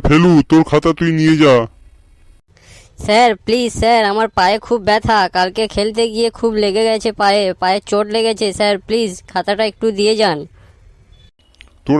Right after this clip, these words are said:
Speaker 1: এত বড় সাহস, তুই আমার মুখে মুখে তর্ক করিস, আর আমি তোকে খাতা দিয়ে আসবো তোর কাছে? দাঁড়া,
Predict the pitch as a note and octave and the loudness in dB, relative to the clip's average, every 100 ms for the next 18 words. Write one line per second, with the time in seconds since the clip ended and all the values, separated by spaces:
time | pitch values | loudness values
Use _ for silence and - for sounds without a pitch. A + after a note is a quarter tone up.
0 | B2+ D#3+ D#3+ E3+ E3 D3+ E3+ E3+ A#2+ D#3 | 2 0 -2 -2 -2 0 0 0 -2 -4
1 | C#3+ C#3 D#3 C#3+ - E3+ E3+ E3+ C#3+ C3+ | -2 -2 0 -2 -2 -4 -2 -4 -2 -2
2 | F3+ F3+ F3+ B2+ - - - - B2+ A#2+ | -2 0 0 -2 -6 -14 -20 -6 0 0
3 | C3+ F3 F3 F3+ - B2 E3+ D#3+ C#3 F3 | 0 -2 -2 -4 -4 -4 -2 -2 -2 0
4 | G3 F#3+ E3 E3+ E3+ E3+ - A#2+ - - | 0 0 -2 -2 0 -2 0 -4 -4 -16
5 | - - C3+ B2 | -10 0 2 2